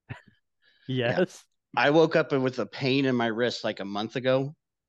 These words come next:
Speaker 2: and it's not going away. It's
Speaker 1: Mm.
Speaker 2: constant pain all day, every day. Been to the doctor. I've had x-rays. Nothing's helping. So tomorrow I'm going to see a specialist.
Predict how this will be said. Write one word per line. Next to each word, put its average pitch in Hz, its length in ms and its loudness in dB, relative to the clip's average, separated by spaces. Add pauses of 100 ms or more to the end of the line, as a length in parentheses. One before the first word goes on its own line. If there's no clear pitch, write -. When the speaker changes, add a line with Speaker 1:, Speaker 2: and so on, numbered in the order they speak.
(680)
Speaker 2:
and 117 200 -4
it's - 340 -8
not 113 320 -2
going 113 300 2
away. 110 480 -2 (360)
It's - 140 -14
Speaker 1:
Mm. 104 140 -8
Speaker 2:
constant 104 560 -4
pain 107 500 -2
all 98 240 -2
day, 98 460 -4
every 95 280 -6
day. 95 380 -8 (1400)
Been 107 120 0
to 107 100 2
the 104 120 0
doctor. 98 520 -2
I've 98 120 -4
had 98 200 -2
x-rays. 92 840 -8 (1500)
Nothing's 95 400 -6
helping. 90 420 -12 (1300)
So - 300 -6
tomorrow 107 540 2
I'm 98 200 -2
going 92 220 -8
to 90 60 -14
see 95 180 -6
a - 40 -10
specialist. - 840 -8